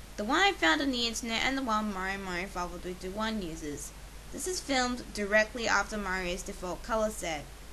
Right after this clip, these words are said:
This is the color code after filming my color code. I've made no alterations and I haven't even switched codes.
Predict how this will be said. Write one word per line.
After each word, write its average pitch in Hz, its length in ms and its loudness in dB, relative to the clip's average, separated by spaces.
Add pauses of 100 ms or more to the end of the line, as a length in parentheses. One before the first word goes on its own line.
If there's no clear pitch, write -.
(3750)
This 415 280 6
is 349 100 0
the 269 100 2
color 220 280 4
code 240 240 2
after 220 260 0
filming 196 460 -6
my 240 180 8
color 196 300 -2
code. 151 320 -4 (380)
I've 220 160 8
made 208 320 4
no 202 320 4
alterations 226 760 0
and 220 160 -2
I - 20 -2
haven't 214 280 2
even 202 200 -2
switched 185 380 -6
codes. 202 500 2